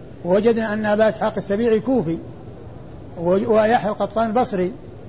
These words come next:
والبصرة قريبة من الكوفة، البصرة قريبة من الكوفة، وشيخ سفيان في الإسناد هو أبو إسحاق السبيعي وهو كوفي، ويا-، وسفيان بن عيينة مكي،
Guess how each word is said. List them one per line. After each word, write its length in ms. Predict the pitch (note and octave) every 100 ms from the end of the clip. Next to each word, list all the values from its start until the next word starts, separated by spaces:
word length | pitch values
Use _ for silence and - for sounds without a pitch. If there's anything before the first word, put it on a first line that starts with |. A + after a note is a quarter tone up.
| - - - - - -
والبصرة 500 | A3+ A3+ B3 A#3 A3
قريبة 380 | G#3+ A#3+ C4 G#3
من 100 | G#3+
الكوفة، 440 | G3 A3+ E3 D#3 - - - - - - - -
البصرة 460 | E3+ G3+ G3+ G3 F#3 - - - - -
قريبة 340 | G3 B3 B3 G#3+
من 100 | G#3+
الكوفة، 460 | G3+ A3 G3+ D3 - - - - - - - E3
وشيخ 420 | F3 A3+ A#3+ F#3+ G#3+ G#3+ - - - - - - -
سفيان 560 | - G3 G3 A#3 A3 A3+ - -
في 60 | G#3+
الإسناد 480 | G3+ F#3 G#3+ A#3+ F#3
هو 340 | A3+ A3 B3 - - - - G#3
أبو 200 | G#3 G#3+
إسحاق 280 | - A3+ G#3+
السبيعي 440 | - G#3 B3+ B3
وهو 200 | A3 A3+
كوفي، 360 | C#4 A#3+ F3+ A3+ - - - - - - - - - - - -
ويا-، 340 | F3+ G#3+ A#3 A#3+
وسفيان 500 | G#3+ A#3 G3+ C4 A3+
بن 120 | G#3+
عيينة 340 | G#3+ A#3+ A3+
مكي، 380 | A#3+ B3 G3+